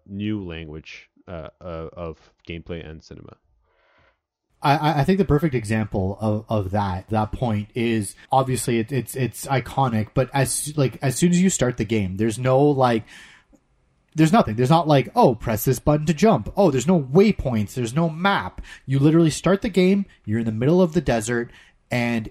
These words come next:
Speaker 2: in the background, there's a giant mountain with a light hitting it. So
Speaker 1: Yeah.
Speaker 2: as soon as you, like, that is the absolute purest form of marrying cinematography and gameplay, where it's like, you're in a desert.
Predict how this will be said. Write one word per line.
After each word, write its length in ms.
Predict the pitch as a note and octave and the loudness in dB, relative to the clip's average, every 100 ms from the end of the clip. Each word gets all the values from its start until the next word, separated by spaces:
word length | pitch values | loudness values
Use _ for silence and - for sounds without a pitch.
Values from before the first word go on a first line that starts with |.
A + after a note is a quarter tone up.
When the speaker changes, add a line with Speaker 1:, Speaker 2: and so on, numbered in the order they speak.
| _ | _
Speaker 2:
in 160 | - C#3 | -2 2
the 80 | F3+ | 4
background, 680 | C3 C#3 - E3+ G#3+ G3 - | 2 2 2 2 2 -2 -4
there's 440 | B2+ A#2+ A#2+ A2+ - | -2 0 0 -2 -4
a 100 | A#2 | -6
giant 440 | G2+ B2 C3+ C3 | -2 0 0 -2
mountain 500 | A2+ B2+ C#3+ D3+ D#3 | -4 -2 -2 -2 -2
with 140 | C#3 C3+ | 0 0
a 60 | |
light 320 | A#2+ A#2 A2 A#2 | 0 0 -2 -4
hitting 340 | F#2+ A2+ G#2 G2 | -6 -4 -4 -6
it. 180 | F2+ _ - - | -8 _ -20 -20
So 340 | - F3+ E3 D#3 | 0 4 4 2
Speaker 1:
Yeah. 60 | - | 0
Speaker 2:
as 140 | D#3 | 0
soon 140 | - A3+ | 2 2
as 120 | A3+ | 2
you, 80 | A3 | 2
like, 180 | D3 - | 0 2
that 180 | D3+ | 2
is 180 | G3+ F#3 | 4 2
the 160 | E3+ E3 - | 0 -4 -2
absolute 720 | C#3 D3+ - F3 C3 A#2 A2+ _ - | 0 0 0 0 2 2 0 _ -16
purest 720 | - - E3+ D#3+ A2 - - - _ | -6 2 4 4 2 -4 -14 -20 _
form 680 | _ - - C3+ C3 B2 A#2 A#2+ | _ -8 -2 -2 0 -4 -6 -6
of 160 | B2+ | -6
marrying 720 | A2 A2+ A#2 A#2 A#2+ A#2 A2+ | -4 -4 -2 0 0 -2 -4
cinematography 1080 | A2+ - C3 A#2+ A2+ A#2 G2+ A2 - G#2+ G#2+ - - - _ | -8 -6 -6 -6 -4 -2 -2 -4 -2 0 0 -4 -20 -20 _
and 360 | C#3+ B2+ B2 G#2 | -2 0 -2 -4
gameplay, 500 | - B2 A2 G#2+ F#2+ | -2 -2 -2 -4 -4
where 160 | G2+ C3 | 0 0
it's 140 | B2+ | 2
like, 240 | D#3 B2+ - _ - _ _ | 0 -2 -6 _ -20 _ _
you're 160 | A#2 B2+ | -4 -2
in 160 | D3+ | 0
a 80 | F3 | 0
desert. 460 | G3 C#3+ C3 C#3 | 2 2 2 0